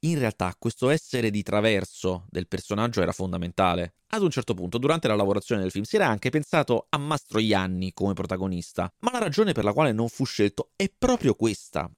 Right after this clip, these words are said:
Se fosse stato interpretato da Mastroianni, infatti, Silvio Magnozzi avrebbe certamente avuto un po'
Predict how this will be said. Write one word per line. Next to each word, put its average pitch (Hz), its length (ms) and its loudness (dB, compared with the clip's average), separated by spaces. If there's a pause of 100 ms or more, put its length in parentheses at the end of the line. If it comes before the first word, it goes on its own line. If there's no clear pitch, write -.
(120)
Se - 280 -4
fosse - 380 -6
stato 143 340 -2
interpretato 107 680 -4
da 98 80 -2
Mastroianni, 92 840 -6
infatti, - 480 -10
Silvio 208 320 0
Magnozzi 104 480 -4
avrebbe 165 280 -2
certamente 208 520 -2
avuto 147 300 2
un 170 120 0
po' - 240 -4